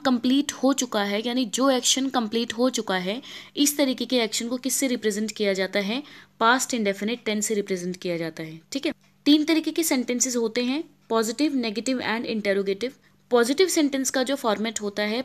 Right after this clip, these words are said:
पास्ट इंडेफिनिट में, सबसे पहले लिखा जाता है सब्जेक्ट। और आपको याद रखनी है कि पास्ट इंडेफिनिट टेंस में डायरेक्ट क्या यूज़ की जाती है? मेन वर्ब यूज़ की जाती है, लेकिन मेन वर्ब की सेकंड फॉर्म यूज़ की जाएगी।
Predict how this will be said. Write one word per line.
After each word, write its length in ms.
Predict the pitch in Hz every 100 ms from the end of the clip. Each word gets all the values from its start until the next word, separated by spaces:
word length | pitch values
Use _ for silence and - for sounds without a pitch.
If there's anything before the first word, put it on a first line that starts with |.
| -
पास्ट 300 | 214 214 -
इंडेफिनिट 460 | 233 196 202 185 196
में, 160 | 220 - _ -
सबसे 280 | - - 285
पहले 240 | 269 254
लिखा 220 | 254 254
जाता 240 | 247 233 240
है 120 | 247
सब्जेक्ट। 480 | 240 202 185 285 - - _ - - _ _ -
और 100 | 262
आपको 280 | 262 - 349
याद 240 | 320 240
रखनी 240 | 262 240 226
है 220 | 233 302 - _ _ _ -
कि 60 |
पास्ट 420 | - 262 294 320
इंडेफिनिट 400 | 339 294 277 269
टेंस 260 | 254 233 233
में 160 | 262 214
डायरेक्ट 340 | 233 285 294
क्या 100 | 285
यूज़ 280 | 269 254 247
की 120 | 254
जाती 320 | 233 220 240 240
है? 140 | 277
मेन 420 | 269 220 226 247
वर्ब 240 | 233 247 220
यूज़ 240 | 247 -
की 120 | 254
जाती 320 | 240 233 254 247
है, 140 | 311 - - - -
लेकिन 360 | 214 247 320 311
मेन 300 | 247 269 285
वर्ब 280 | 220 233 220 -
की 140 | 311
सेकंड 480 | 320 - 240 277 277
फॉर्म 260 | - 226 220
यूज़ 240 | 208 208
की 100 | 208
जाएगी। 380 | 180 160 160